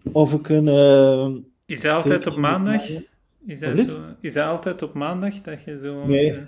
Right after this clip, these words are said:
Speaker 2: nee?
Speaker 1: eh,
Speaker 2: Dat kan eender wanneer zijn.
Speaker 1: eh, wa-, vanaf nu kan dat eender wanneer zijn. Eh,
Speaker 2: Ja.
Speaker 1: het was lang het, eh, idee van vrijdag is de dag waar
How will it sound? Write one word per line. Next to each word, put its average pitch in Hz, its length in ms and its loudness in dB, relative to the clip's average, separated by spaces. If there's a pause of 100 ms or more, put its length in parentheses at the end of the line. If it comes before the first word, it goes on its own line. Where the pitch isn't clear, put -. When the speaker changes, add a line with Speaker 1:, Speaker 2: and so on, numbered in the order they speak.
(120)
Speaker 2:
nee? 131 160 4
Speaker 1:
eh, 127 840 2
Speaker 2:
Dat 120 80 -12
kan 135 180 -6
eender 135 320 -8
wanneer 123 300 -14
zijn. 107 320 -20 (320)
Speaker 1:
eh, - 420 -4
wa-, 135 260 2
vanaf 139 340 -4
nu 165 100 -4
kan 156 180 -6
dat 147 100 -2
eender 139 260 -4
wanneer 120 380 -4
zijn. 123 280 -10 (200)
Eh, 127 80 -12
Speaker 2:
Ja. 131 80 -6
Speaker 1:
het 127 160 -12
was 131 260 -8
lang 151 320 -2
het, 139 220 -6
eh, 135 340 0 (160)
idee 139 500 -2
van 127 440 -10 (380)
vrijdag 147 560 -2 (200)
is 135 220 -10
de 123 160 -8
dag 139 280 -6
waar 127 200 -6